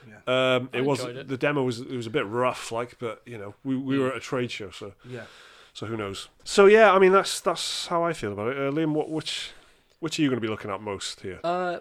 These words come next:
Speaker 3: probably Crackdown three, just 'cause I really enjoyed the first Crackdown when
Speaker 2: Yeah.
Speaker 3: that came out. I think it came with my three sixty when I bought it.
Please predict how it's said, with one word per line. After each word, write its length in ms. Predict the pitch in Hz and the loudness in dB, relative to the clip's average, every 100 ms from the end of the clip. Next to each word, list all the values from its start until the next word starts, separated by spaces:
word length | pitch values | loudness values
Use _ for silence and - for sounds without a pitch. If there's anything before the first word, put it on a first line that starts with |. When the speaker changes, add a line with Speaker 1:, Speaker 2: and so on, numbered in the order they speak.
| - | -6
Speaker 3:
probably 800 | 233 240 233 214 196 185 151 - | -6 -4 -8 -8 -6 -8 -10 -10
Crackdown 540 | - 135 - 143 127 127 | -4 -4 -2 -6 -4 -6
three, 280 | 127 131 135 | -6 -6 -8
just 200 | 131 - | -14 -10
'cause 280 | 127 113 123 | -10 -10 -8
I 320 | 131 123 120 123 156 | -4 -2 -4 -8 -14
really 460 | 151 170 143 117 127 | -10 -8 -8 -12 -12
enjoyed 440 | 131 120 123 123 120 | -12 -8 -8 -8 -12
the 60 | |
first 360 | - 123 120 - | -8 -6 -6 -8
Crackdown 500 | 107 - 117 107 107 | -10 -8 -8 -8 -8
when 120 | 107 | -8
Speaker 2:
Yeah. 60 | 113 | -8
Speaker 3:
that 120 | - | -6
came 220 | 117 104 | -10 -8
out. 200 | 110 110 | -8 -8
I 60 | 123 | -10
think 200 | - 151 | -12 -14
it 80 | - | -10
came 320 | 120 113 107 | -10 -10 -12
with 240 | 117 117 | -12 -10
my 100 | 117 | -10
three 220 | 113 123 113 | -8 -10 -10
sixty 480 | 143 - - 117 | -10 -10 -10 -12
when 160 | 107 104 | -12 -12
I 60 | 104 | -8
bought 320 | 120 131 107 | -6 -6 -8
it. 160 | - | -14